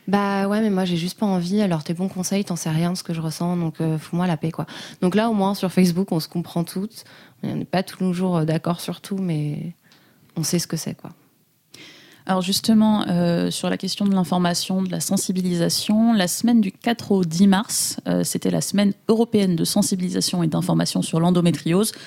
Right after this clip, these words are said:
Speaker 2: Tout le mois de mars est, euh, un mois consacré à l'information sur, euh, l'endométriose.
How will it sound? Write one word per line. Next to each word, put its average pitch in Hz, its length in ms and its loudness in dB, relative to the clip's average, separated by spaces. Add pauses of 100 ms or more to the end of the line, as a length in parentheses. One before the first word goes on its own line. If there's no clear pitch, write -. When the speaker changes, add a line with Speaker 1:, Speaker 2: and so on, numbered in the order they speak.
(320)
Speaker 2:
Tout 254 100 4
le 247 80 8
mois 240 120 4
de 214 60 -2
mars 208 520 -2
est, 170 200 0
euh, 160 160 2 (160)
un 165 80 0
mois 180 200 2
consacré 175 580 0
à 165 80 2
l'information 151 500 0
sur, 151 300 -2
euh, 147 60 2
l'endométriose. 160 760 4